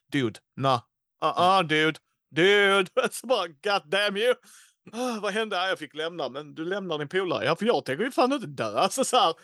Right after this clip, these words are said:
Speaker 1: men det är ju my jam. Men så här,
Speaker 2: Mm.
Speaker 1: D N D är ju bra på det. För du har massa tredjepartsmoduler, du, jada, jada, du kan sätta den vilken nivå du vill så här.
Speaker 2: Mm.
Speaker 1: Så vill man ha otrolig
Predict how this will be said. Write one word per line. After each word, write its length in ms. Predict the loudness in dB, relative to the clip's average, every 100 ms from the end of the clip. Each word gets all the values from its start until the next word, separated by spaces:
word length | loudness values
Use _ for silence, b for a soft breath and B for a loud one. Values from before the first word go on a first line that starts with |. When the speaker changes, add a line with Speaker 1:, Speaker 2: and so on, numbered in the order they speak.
| b b b _ _
Speaker 1:
men 160 | -4 0
det 60 |
är 60 | 2
ju 80 | 2
my 300 | 4 2 2
jam. 280 | 0 0 -8 -8
Men 160 | -6
så 100 | -2
här, 80 | -4
Speaker 2:
Mm. 140 | -4 -2
Speaker 1:
D 120 | -2
N 100 | 0
D 120 | 2
är 240 | 2 2 0
ju 80 |
bra 240 | -2 -2 -2
på 120 | -4
det. 260 | -8 -8 -4
För 60 |
du 60 | 0
har 320 | 2 2 0 -6
massa 340 | -6 -4 -4 -6
tredjepartsmoduler, 1500 | -4 -4 -4 -4 -4 -6 -8 -8 -6 -2 2 2 0 -2
du, 320 | -6 -10 -6
jada, 260 | 0 2 2
jada, 280 | 2 2 0
du 100 | -4
kan 140 | -6
sätta 220 | -4 -2 -2
den 60 |
vilken 220 | -2 -6
nivå 220 | -4 -4 -6
du 80 |
vill 180 | -8 -10
så 120 | -10
här. 80 | -12 -12 b b b b
Speaker 2:
Mm. 180 | -20 _ _ _ _ _ _ _ _
Speaker 1:
Så 260 | -12 -10 -10
vill 160 | -10 -4
man 120 | 0
ha 140 | 0 -2 -8 _ -8
otrolig 960 | -8 _ -10 -2 2 4 2 -2 -6